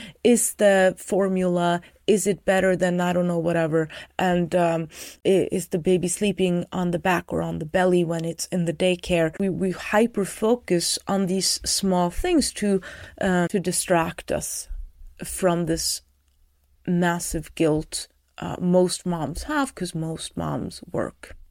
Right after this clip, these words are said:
When we're talking about attachment and we're talking about how much, um, okay, how,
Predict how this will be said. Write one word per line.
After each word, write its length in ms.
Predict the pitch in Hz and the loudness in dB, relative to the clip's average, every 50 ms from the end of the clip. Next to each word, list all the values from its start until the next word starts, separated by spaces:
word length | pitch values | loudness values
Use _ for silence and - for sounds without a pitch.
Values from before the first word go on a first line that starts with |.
| _ _ _ _ _ _ _ | _ _ _ _ _ _ _
When 200 | - 185 180 190 | 2 2 4 4
we're 80 | 196 185 | 4 4
talking 340 | - 240 254 254 - 247 | 4 4 4 4 2 0
about 220 | 214 190 180 175 165 | 2 2 2 2 0
attachment 840 | 175 175 - - 202 208 214 - - - 202 196 185 185 185 185 - | -2 -4 -4 -2 -2 -2 -2 -4 -4 -2 0 2 2 2 0 0 0
and 140 | - 185 | 0 0
we're 100 | 180 180 | 2 2
talking 380 | 180 - 208 202 202 - 180 175 | 2 0 0 0 0 -2 -4 -2
about 380 | 170 160 - 156 160 156 - - | -2 0 0 2 2 0 0 -4
how 240 | - - 175 180 175 | -8 -6 -2 0 0
much, 540 | 175 175 170 170 175 - - - - - - | 0 0 -2 -2 -4 -6 -6 -4 -4 -2 -2
um, 400 | - 165 165 156 - - - - - _ _ - - | -2 -2 -2 -4 -4 -6 -8 -12 -14 _ _ -4 -2
okay, 300 | 180 175 165 - 185 175 | -2 -2 -2 -2 -4 -4
how, 260 | - - - - | -4 -4 -4 -4